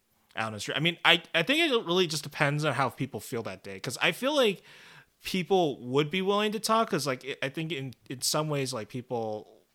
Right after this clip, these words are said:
like, they want to give it, like, they want to, like, share, share their thoughts on something.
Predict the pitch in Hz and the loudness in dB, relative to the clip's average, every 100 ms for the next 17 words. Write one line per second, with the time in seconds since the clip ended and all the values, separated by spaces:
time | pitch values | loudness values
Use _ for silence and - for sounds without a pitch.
0 | _ _ 127 110 - _ - - - 143 | _ _ -6 -6 -6 _ -20 -20 -2 2
1 | 147 143 147 - _ - - 139 131 117 | 4 4 2 0 _ -14 -10 -4 -4 -6
2 | - - 117 107 - 123 131 131 127 110 | -10 -8 -6 -6 -6 -4 -4 -4 -6 -4
3 | - 113 117 - - - 120 107 123 110 | -4 -4 -8 -16 -8 -6 -6 -6 -6 -6
4 | 113 98 107 101 - 98 | -6 -8 -8 -10 -12 -14